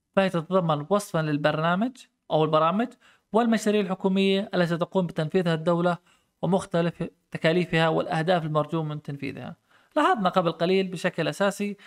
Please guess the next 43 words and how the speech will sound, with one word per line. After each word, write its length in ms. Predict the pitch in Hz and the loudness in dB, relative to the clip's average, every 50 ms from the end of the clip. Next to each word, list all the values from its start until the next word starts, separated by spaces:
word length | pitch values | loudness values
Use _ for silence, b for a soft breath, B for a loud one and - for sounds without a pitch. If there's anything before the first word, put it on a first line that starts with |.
| B B B B B - | B B B B B -4
إنه 220 | 190 180 180 190 | -2 0 0 0
كل 260 | 180 185 - 226 220 214 | 0 0 0 0 0 2
في 160 | - 196 190 | 2 2 2
عندي 180 | 190 190 180 | 2 2 0
كل 180 | 165 - 202 196 | 0 2 0 2
برنامج، 560 | 175 180 165 165 175 180 196 240 285 277 - _ b b b b b - | 2 0 0 2 0 0 0 -2 -4 -6 -8 _ b b b b b -6
إذا 160 | 175 160 180 | 0 0 2
المواطن 460 | 180 180 175 185 214 247 254 254 214 | 2 2 2 2 2 2 0 2 0
إذا 140 | 196 175 170 | 0 2 2
بيطلع 360 | 185 208 202 202 - 175 160 | 0 -2 -2 -2 0 0 2
على 320 | 147 123 113 147 160 147 147 | 2 2 2 2 2 2 2
دائرة 260 | 147 156 175 180 - - | 2 0 0 0 0 -2
الموازنة 380 | 175 165 175 170 156 165 165 | -2 0 0 0 0 2 2
العامة، 240 | 165 170 160 147 139 147 160 - - | 2 2 0 0 -4 -4 -6 -6 -6
بيطلع 340 | 196 196 - - 190 175 165 | -6 -2 0 2 2 4 4
على 240 | 151 151 160 160 | 4 4 2 2
الموازنة، 680 | 143 143 151 156 147 156 170 175 170 156 - 143 143 127 | 0 -2 -2 -4 -2 0 2 2 2 0 -2 -4 -2 0
على 160 | 127 135 147 | 0 2 2
موازنة 300 | 147 151 151 151 180 175 - | 0 0 0 0 0 0 0
البرامج 380 | 165 151 156 160 165 165 160 156 | -2 0 2 2 2 2 0 -2
والأداء 260 | 156 151 151 139 131 | -2 0 2 0 0
لكل 440 | 131 - 156 - - 208 208 196 185 | 0 -2 -6 -4 0 0 0 0 0
وزارة 300 | 185 170 175 170 156 147 | -2 0 2 2 2 2
أو 160 | 143 151 147 | 0 0 -2
لكل 280 | 156 156 - - 190 185 | -2 -4 -2 -2 -2 0
جهة 180 | 185 202 185 | 2 0 0
حكومية، 520 | 165 - 170 - 190 190 190 190 196 202 196 B B B B B B B B | 0 -2 -2 -2 0 0 0 -2 -2 -4 -6 B B B B B B B B
بيعرف 240 | - 294 302 262 220 | 0 2 2 2 2
إنه 80 | 208 185 | 2 0
على 60 | 185 | 0
سبيل 160 | - - 208 | 0 0 -2
المثال 320 | 196 190 196 196 190 185 | -2 0 0 0 0 0
شو 100 | - - 226 | 0 0 0
الأولويات 600 | 226 202 196 185 175 180 185 185 180 160 143 143 | 2 2 2 4 4 2 4 4 4 2 2 0
داخل 320 | 156 165 185 180 - 175 | 2 0 0 0 2 -2
الوزارة، 540 | 160 151 156 151 147 170 165 165 180 196 - b b b b b b | -2 -2 -2 -2 0 0 0 0 0 -2 -6 b b b b b b
شو 140 | - - | -2 0
الواجبات 580 | 220 202 208 202 185 175 190 185 202 185 - - | 2 4 4 2 2 2 2 2 2 2 0 -2
اللي 160 | 165 151 160 | -4 -4 -4
بتقوم 240 | 160 - - 220 202 | -4 -2 0 0 0
فيها 340 | 185 - 196 180 175 180 185 | 2 2 2 4 4 4 2
هذه 100 | 175 175 | 2 0
الوزارة، 520 | 170 165 165 160 180 175 170 170 170 170 | 0 -2 -2 0 0 0 0 0 -2 -4